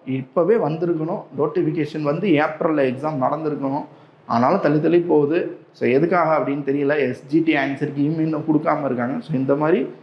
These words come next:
சில ப்ராப்ளம்ஸ் இருக்கு. ஆனா டெட்டை பொறுத்த லெவல்ல நல்லா புரிஞ்சுக்கோங்க, டெட்டு பாஸ் பண்ணாதவங்க டெட்டை தான் நீங்க முதல்ல படிக்கிறதுக்கு பார்க்கணும். அது என்னைக்கு வந்தாலும் சரி,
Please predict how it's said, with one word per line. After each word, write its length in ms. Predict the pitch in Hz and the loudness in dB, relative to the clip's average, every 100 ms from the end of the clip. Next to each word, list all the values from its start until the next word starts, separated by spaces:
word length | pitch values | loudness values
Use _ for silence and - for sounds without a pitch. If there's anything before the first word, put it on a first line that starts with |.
| - _ | -20 _
சில 240 | - 135 | 0 2
ப்ராப்ளம்ஸ் 520 | 131 147 165 151 147 | 2 2 2 0 -4
இருக்கு. 220 | 143 160 | -6 -2
ஆனா 440 | 185 180 226 - - - _ - | -2 0 0 -4 -12 -20 _ -2
டெட்டை 380 | 143 170 262 240 | 0 2 2 2
பொறுத்த 220 | 208 190 | 0 0
லெவல்ல 440 | 180 175 185 214 - - - | 0 2 2 2 0 -6 -6
நல்லா 280 | 147 196 202 | 0 2 2
புரிஞ்சுக்கோங்க, 500 | 175 156 151 160 170 | 0 -2 -2 -4 0
டெட்டு 220 | 151 151 | 0 2
பாஸ் 320 | 139 170 - 156 | 2 2 0 -2
பண்ணாதவங்க 600 | 156 147 147 143 156 220 - - - _ - | 0 0 0 -2 -2 -4 -6 -18 -20 _ 0
டெட்டை 260 | 135 - 160 | 0 2 2
தான் 160 | 185 | 2
நீங்க 220 | 156 127 135 | 0 0 0
முதல்ல 180 | 151 123 | 0 0
படிக்கிறதுக்கு 420 | 147 170 143 123 | 0 0 0 0
பார்க்கணும். 420 | 117 117 143 - | -2 0 -2 -2
அது 160 | 131 127 | -4 -2
என்னைக்கு 360 | 127 143 165 | 0 2 2
வந்தாலும் 500 | 147 143 143 139 147 | 2 2 0 -2 -4
சரி, 320 | 143 127 156 | -6 -2 -2